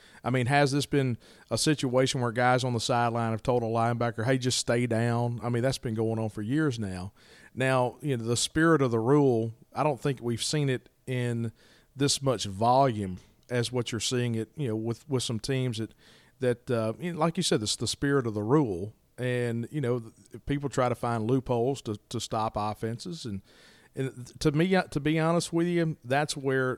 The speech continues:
change occurs, is because, you know, people in the rulemaking de-, department usually let things go until people start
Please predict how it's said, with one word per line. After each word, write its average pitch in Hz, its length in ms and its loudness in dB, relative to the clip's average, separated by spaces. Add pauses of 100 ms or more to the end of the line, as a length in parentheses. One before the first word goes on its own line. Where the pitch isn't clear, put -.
change 139 400 -2
occurs, 110 680 0
is 117 180 -2
because, 120 640 -2 (460)
you 139 100 -6
know, 123 280 4 (600)
people 202 260 2
in 147 80 2
the 131 80 4
rulemaking 143 640 4
de-, 117 340 -8
department 120 720 2 (320)
usually 160 360 0
let 139 200 0
things 135 340 0
go 110 580 2 (480)
until 127 320 0
people 135 380 -2
start 123 340 0